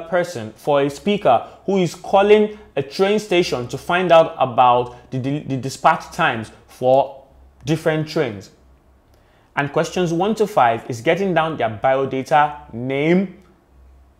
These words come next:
address, um, age, and, um, the cost of the f-, train ticket. Reading those questions, reading the question first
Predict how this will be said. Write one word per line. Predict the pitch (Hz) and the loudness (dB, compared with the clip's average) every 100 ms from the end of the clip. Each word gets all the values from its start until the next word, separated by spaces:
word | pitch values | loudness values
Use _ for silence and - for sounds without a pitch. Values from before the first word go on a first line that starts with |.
| _ _ | _ _
address, | 131 123 139 147 175 - - - _ _ _ - | -2 -2 2 6 6 2 -12 -18 _ _ _ 0
um, | 127 131 127 127 127 127 127 127 127 127 123 - | 4 6 6 2 -4 -10 -10 -10 -10 -12 -14 -6
age, | - 151 170 196 143 - - _ _ _ _ - | 0 2 4 2 -2 -8 -18 _ _ _ _ 2
and, | 131 135 135 | 4 4 2
um, | 131 127 127 127 127 131 131 127 127 123 - _ _ _ - | 4 6 6 6 4 0 -6 -8 -10 -12 -16 _ _ _ -10
the | 143 | -6
cost | - - - - - - - | 4 4 4 -4 -18 -8 -6
of | 131 | -4
the | 127 | -6
f-, | - _ _ _ _ _ | -12 _ _ _ _ _
train | - 151 151 | -4 -2 -2
ticket. | 151 135 117 - - _ _ _ _ _ _ | -4 -6 -6 -8 -16 _ _ _ _ _ _
Reading | 135 220 302 285 | 0 4 6 8
those | 262 262 | 6 6
questions, | 240 233 - 151 143 | 4 4 2 -4 -2
reading | 165 254 285 | 0 2 2
the | |
question | 202 220 214 - 139 | 2 2 2 -2 -8
first | - 143 135 | -2 0 0